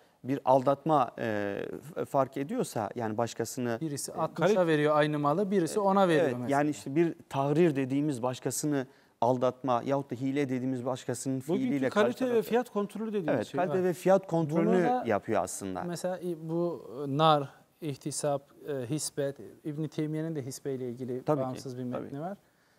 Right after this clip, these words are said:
Speaker 2: Müslümanlar da bunu sadece kendi toplumları için değil,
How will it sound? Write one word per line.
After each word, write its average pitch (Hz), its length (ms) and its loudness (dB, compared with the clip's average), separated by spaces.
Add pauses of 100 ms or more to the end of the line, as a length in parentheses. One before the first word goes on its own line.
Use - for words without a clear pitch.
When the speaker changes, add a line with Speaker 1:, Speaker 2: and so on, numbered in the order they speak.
(140)
Speaker 2:
Müslümanlar 180 600 -2
da 165 140 -2
bunu 202 160 0
sadece 196 320 0
kendi 170 320 -4
toplumları 160 540 -2
için 175 340 -4
değil, 240 200 -4